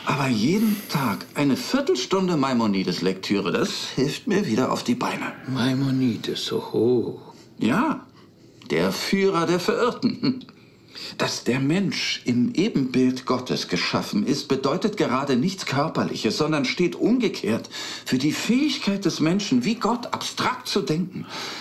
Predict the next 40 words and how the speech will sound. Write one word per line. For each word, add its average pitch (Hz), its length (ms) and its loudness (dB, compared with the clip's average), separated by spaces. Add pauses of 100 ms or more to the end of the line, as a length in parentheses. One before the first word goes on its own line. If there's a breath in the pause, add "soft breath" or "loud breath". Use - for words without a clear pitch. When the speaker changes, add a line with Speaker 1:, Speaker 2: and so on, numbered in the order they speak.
(220 loud breath)
Speaker 1:
Sowas - 640 -2
haut 190 240 0
mich 110 200 0
um. 85 160 -4 (480 loud breath)
Speaker 2:
Haben 208 320 2
Sie 190 160 0
die 170 140 0
Schöpfungsgeschichte 156 1120 -2
mal 135 340 0
aufmerksam 143 760 0
gelesen? 113 480 0 (760 loud breath)
Speaker 1:
Ja, - 220 -8
also - 260 -4
ich - 240 -2
halte 120 220 2
das 101 240 0
mehr 127 260 2
mit 104 160 2
der 95 140 2
Evolution, 80 760 0
diese 87 200 -2
sieben 92 360 0
Tage, 73 460 -4
das - 260 -6 (520 loud breath)
ist - 180 -2
ganz 87 260 0
interessant, 87 600 0
aber 110 220 2
vom 110 220 0
Rationalen 110 760 2
her. 160 200 0
Speaker 2:
Darum 175 380 2
geht 143 220 0
es 107 200 0
nicht, 104 280 0
es 110 180 -2
geht 156 220 0
um 131 160 2
den 113 220 2
Wortlaut. 117 640 -6